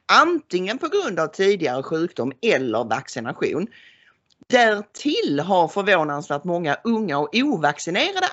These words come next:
antikroppar. Av de elva till nittonåringar som testades hade trettio procent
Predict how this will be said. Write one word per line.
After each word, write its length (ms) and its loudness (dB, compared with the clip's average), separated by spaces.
antikroppar. 640 -4
Av 240 2
de 200 0
elva 300 2
till 280 -6
nittonåringar 1120 -2
som 200 0
testades 540 2
hade 260 -2
trettio 680 -4
procent 560 0